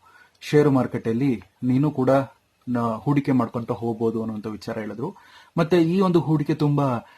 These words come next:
ಸೇಫ್ ಆದಂತ ಹೂಡಿಕೆ, ಅಷ್ಟು ರಿಸ್ಕ್ ಇಲ್ಲದಂತ ಒಂದು ಹೂಡಿಕೆ ಅಂತ ಆತ ಹೇಳ್ದ ನನಗೆ. ನಾನು ಅಚ್ಚರಿಪಟ್ಟು ಕೇಳಿದೆ, "ಅಲ್ಲಪ್ಪ, ಹೇಗಿದು ಸಾಧ್ಯ? ಬರೀ ನಾನೂರೈವತ್ತು ರೂಪಾಯಿ, ಅದು ತಿಂಗಳಿಗಷ್ಟೇನಾ?" ಅಂತಂದ್ರೆ, "ಹೌದು, ತಿಂಗಳಿಗೆ ನಾನೂರೈವತ್ತು ರೂಪಾಯಿ. ನನ್ನ ಬಜೆಟ್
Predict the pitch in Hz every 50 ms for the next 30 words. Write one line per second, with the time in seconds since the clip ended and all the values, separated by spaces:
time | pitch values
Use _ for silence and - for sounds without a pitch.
0 | - _ _ _ - - 165 165 175 160 160 165 147 143 147 139 135 117 131 131
1 | 113 107 117 113 113 113 107 - - 113 107 101 98 - _ _ _ _ _ _
2 | _ _ _ 127 123 - - - - 165 156 151 - - - 131 156 156 160 -
3 | - 156 147 151 156 147 143 147 139 139 127 139 139 131 123 123 117 - 117 110
4 | 113 107 - 110 107 104 104 - 175 135 107 110 110 - _ - 120 113 - 120
5 | - 120 110 104 104 101 101 98 98 98 98 - _ _ _ _ _ _ _ _
6 | _ _ _ _ _ - _ - 196 208 208 160 156 - 196 185 180 180 175 156
7 | 156 - 160 151 143 135 127 120 127 139 143 - 151 151 113 101 160 156 170 170
8 | 170 139 131 - - 131 123 123 117 123 120 120 117 110 113 139 139 123 110 113
9 | 135 156 156 147 135 131 120 127 113 - 123 117 120 120 110 110 139 135 - -
10 | 123 123 135 139 135 123 120 - - 123 117 110 107 104 104 101 110 107 110 127
11 | 160 - 113 - _ _ _ _ - _ _ _ - 143 147 123 127 147 165 -
12 | 151 143 143 143 143 143 139 123 117 120 127 120 120 113 110 117 - - 117 -
13 | - 110 107 165 - - _ _ _ - _ _ - 143 156 180 175 156 127 131
14 | 123 117 110 143 135 - -